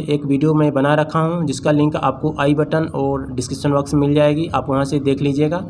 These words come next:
और आगे चलिए शुरू करते हैं, वीडियो से जुड़े रहें। उसके लिए दोस्तों, यदि आप ये profile आपकी बना लेते हैं first page में, तो इसके बाद आपको registration के लिए क्या करना रहता है,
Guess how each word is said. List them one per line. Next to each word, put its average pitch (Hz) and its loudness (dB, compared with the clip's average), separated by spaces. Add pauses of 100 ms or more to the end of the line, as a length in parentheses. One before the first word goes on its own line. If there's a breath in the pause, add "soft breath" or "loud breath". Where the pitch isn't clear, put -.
(600 loud breath)
और 131 2 (240)
आगे 147 2
चलिए 156 2
शुरू 151 -2
करते 156 0
हैं, 175 -2
वीडियो 143 0
से 156 -4
जुड़े 143 2
रहें। 160 -2 (400 loud breath)
उसके 147 -2
लिए 185 2
दोस्तों, 175 0
यदि 160 0
आप 160 2
ये 156 2
profile 151 0
आपकी 156 -2
बना 151 4
लेते 143 0
हैं 143 -2
first 135 -8
page 139 -4
में, 185 -4
तो 190 -8
इसके 160 -4
बाद 156 2
आपको 151 0 (720 loud breath)
registration 147 2
के 156 0
लिए 156 2
क्या 151 2
करना 147 0
रहता 143 0
है, 190 0